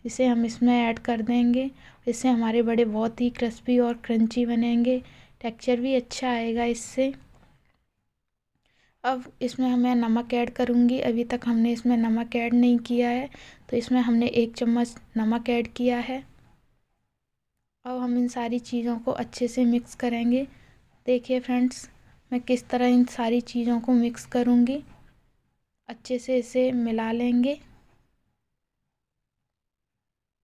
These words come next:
देखिए फ्रेंड्स, किस तरह मिला रही हूँ मैं, इसी तरीके से हम अच्छे से इन्हें मिक्स करेंगे। देखिए फ्रेंड्स, ये सारी चीज़ें हमने मिक्स कर ली हैं अच्छे से।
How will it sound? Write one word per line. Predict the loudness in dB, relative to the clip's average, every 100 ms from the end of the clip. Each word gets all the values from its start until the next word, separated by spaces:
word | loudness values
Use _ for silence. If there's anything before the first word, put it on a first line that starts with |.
| -14
देखिए | -8 -6
फ्रेंड्स, | -4 -6 -6
किस | -10 -8
तरह | -6 -2
मिला | -2 -2 -4
रही | 0 2
हूँ | 4 4
मैं, | 2 -2 -8 _ _ _ _ _
इसी | -12 -10
तरीके | -6 -4 -2 -2
से | 0 -2 -2 -8 -20 -14
हम | -8 -6
अच्छे | -8 -6 -6
से | 0 2
इन्हें | 2 0 -4 -18 -10 -6
मिक्स | -6 -4
करेंगे। | -2 2 4 4
देखिए | 2 0
फ्रेंड्स, | 0 2 0 0
ये | -4
सारी | -4 -4 -2
चीज़ें | -2 0 2
हमने | 2 2 2
मिक्स | 0 -2 -6
कर | -2 0
ली | 4 4
हैं | 4
अच्छे | 0 -2 -2
से। | 0 -4